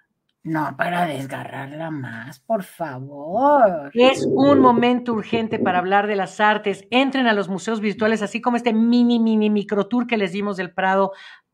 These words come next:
Speaker 2: Muchísimos museos aquí en nuestro país están abiertos para que la gente que nos ve en todo el mundo, que lo,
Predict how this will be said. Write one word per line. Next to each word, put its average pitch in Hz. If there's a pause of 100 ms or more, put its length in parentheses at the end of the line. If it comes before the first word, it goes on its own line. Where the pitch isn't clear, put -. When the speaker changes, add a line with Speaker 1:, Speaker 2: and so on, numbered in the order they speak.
(180)
Speaker 2:
Muchísimos 262
museos 226
aquí 202
en 196
nuestro -
país 175
están 185
abiertos 185
para 170
que 175
la 170
gente 226
que 202
nos 185
ve 190
en 202
todo 196
el 190
mundo, 190
que 180
lo, 160